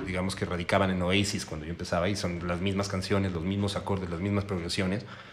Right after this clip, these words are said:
Pero, pero vaya, o sea, cada quien tiene un gusto, cada quien tiene una forma de percibir la música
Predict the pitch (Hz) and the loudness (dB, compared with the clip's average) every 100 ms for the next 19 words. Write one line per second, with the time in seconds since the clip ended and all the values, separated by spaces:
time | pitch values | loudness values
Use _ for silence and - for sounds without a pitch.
0 | - - - - - 127 127 123 120 127 | -18 -20 -20 0 8 10 12 10 6 6
1 | 117 117 113 120 151 113 - 98 - 98 | 8 10 10 10 10 8 2 0 4 4
2 | 98 127 131 139 127 143 143 165 - 139 | 6 8 8 6 6 6 6 6 6 6
3 | 123 120 107 120 117 - 135 135 127 110 | 6 4 2 4 4 6 6 8 6 4
4 | 101 110 117 135 165 160 139 143 | 2 2 4 4 4 4 4 4